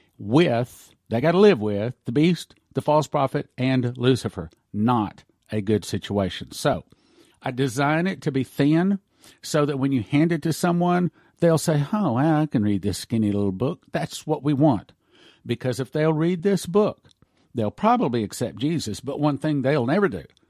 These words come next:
they will never take that mark of the beast. And it's written in such a way to where you can hand it to anybody, any religion, even if they don't know anything about religion. If they read this book, they'll get to the end.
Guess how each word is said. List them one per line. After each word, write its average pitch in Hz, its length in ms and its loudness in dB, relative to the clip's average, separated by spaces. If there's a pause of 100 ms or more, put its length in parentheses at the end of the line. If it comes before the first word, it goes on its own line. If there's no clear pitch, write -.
(380)
they 107 220 0
will 123 180 2
never 131 260 2
take 131 340 -6
that 139 180 -4
mark 135 260 2
of 135 60 -4
the 113 60 -4
beast. 147 360 -2
And 156 240 0
it's 170 240 -6
written 170 240 -2
in 147 100 2
such - 280 -4
a 156 40 -2
way 147 200 -2
to - 120 -8
where 151 140 2 (220)
you 156 120 -2
can 147 140 -4
hand 147 280 4
it 123 100 -2
to 120 120 -2
anybody, 156 480 0 (300)
any 180 180 2
religion, 156 560 -2 (380)
even 185 300 2
if 196 100 -6
they 196 100 0
don't 190 160 -4
know 202 140 2
anything 214 240 2
about 113 220 0
religion. 92 440 -4 (640)
If - 140 -14
they 135 140 -2
read 208 180 2
this 214 180 4
book, 143 300 -2 (160)
they'll 151 140 0
get 202 180 0
to - 80 -2
the 196 180 2
end. 135 220 2